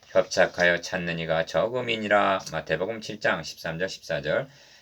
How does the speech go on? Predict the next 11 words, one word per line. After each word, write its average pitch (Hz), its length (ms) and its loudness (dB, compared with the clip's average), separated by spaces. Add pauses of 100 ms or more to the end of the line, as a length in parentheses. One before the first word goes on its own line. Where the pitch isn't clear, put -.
(240)
이제도 90 300 2
많은 87 300 2
사람들이 87 540 -2
음료의 107 460 -2
초청을 104 520 -4
따르게 120 420 0
되는 90 280 -2
것은 87 400 -4 (380)
오직 80 320 0
어리석은 82 480 2
자는 80 420 2